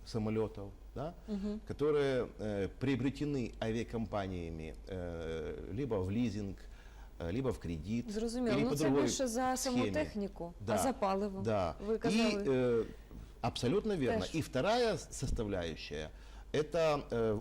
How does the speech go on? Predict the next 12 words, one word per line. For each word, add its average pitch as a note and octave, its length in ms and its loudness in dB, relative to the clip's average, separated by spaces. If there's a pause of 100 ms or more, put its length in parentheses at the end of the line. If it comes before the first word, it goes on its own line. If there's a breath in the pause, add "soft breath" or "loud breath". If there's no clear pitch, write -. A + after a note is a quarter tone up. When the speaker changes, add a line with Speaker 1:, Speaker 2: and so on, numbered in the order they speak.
Speaker 1:
очень D3+ 340 2
высокая A2 580 0
стоимость, G#2 680 -2
э, F#2+ 320 -2
авиакеросина A#2 880 0 (380 loud breath)
в A2 100 0
Украине. G2 600 0 (420 loud breath)
Я D3 120 2
вам F#3 100 0
скажу, E3 280 -2
что, D#3 460 2
э, A2 480 2